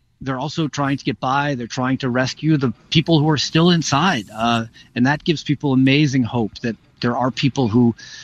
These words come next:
you know, potentially are still alive in some of this debris. I mean, it's, it's after dark here now, and you can hear, maybe I can, you can hear some of the construction, heavy construction,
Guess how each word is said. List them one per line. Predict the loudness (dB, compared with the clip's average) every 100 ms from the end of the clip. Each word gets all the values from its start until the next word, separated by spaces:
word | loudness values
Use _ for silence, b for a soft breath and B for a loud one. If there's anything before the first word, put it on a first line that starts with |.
| B B
you | 0
know, | 0 0 -4
potentially | 0 2 2 0 0
are |
still | -2 0 2
alive | 2 2 2 0 0
in | -2
some | 0 0
of | 2
this | 0 0 -2 -2
debris. | -2 2 4 4 2
I |
mean, | 0
it's, | -2 -2
it's | -2 2
after | 0 0 0
dark | 0 -2 -4
here | -4 -4
now, | -2 -4 -2
and | -4
you |
can | -6 -6
hear, | 0 2 2
maybe | 2 2 2 0
I | -4
can, | -2 -2 -2
you | -4
can | -4
hear | 0 0
some | 2 0
of | -2
the | -4
construction, | -6 -6 -2 -2 -2 -4
heavy | -2 -2
construction, | -4 -4 -2 -2 0 -2